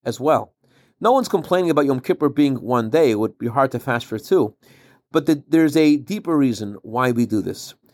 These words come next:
And that is, as it says in the, in the conclusion of the Talmud, "The greatest vessel for blessing is peace." And as we say in our prayers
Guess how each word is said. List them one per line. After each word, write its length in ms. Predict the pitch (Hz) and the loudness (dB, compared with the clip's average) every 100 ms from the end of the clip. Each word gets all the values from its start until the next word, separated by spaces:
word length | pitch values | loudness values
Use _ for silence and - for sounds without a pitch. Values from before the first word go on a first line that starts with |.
| _ | _
And 120 | - 131 | -6 0
that 160 | 190 | 2
is, 320 | 170 151 139 - _ - | 4 2 -2 -12 _ -6
as 140 | 117 | -6
it 100 | 104 | -2
says 180 | 151 147 | 0 2
in 60 | 139 | 0
the, 100 | 127 _ _ _ | -4 _ _ _
in 80 | - | -8
the 80 | 110 | -8
conclusion 520 | - 123 - 160 135 | -6 -4 2 2 2
of 40 | 117 | -2
the 60 | |
Talmud, 480 | 107 139 143 123 120 - _ _ | -2 -2 2 2 0 -6 _ _
"The 80 | 156 | -4
greatest 680 | 123 127 147 202 233 214 - | -2 2 4 4 4 0 -2
vessel 520 | 117 107 170 - 165 | -6 -2 -2 -2 -6
for 160 | 156 151 | -4 -8
blessing 500 | 120 135 135 - 127 | -4 -4 -4 -6 -6
is 140 | 113 | -6
peace." 540 | - 127 113 - - - _ - - - | -4 -4 -4 -6 -10 -12 _ -18 -12 -2
And 160 | 147 | 2
as 260 | 139 135 120 123 | 2 0 -2 -4
we 100 | 131 | -6
say 220 | 120 165 | -2 2
in 60 | 160 | 2
our 100 | 135 | 2
prayers 580 | - - 156 147 131 | 0 0 2 2 0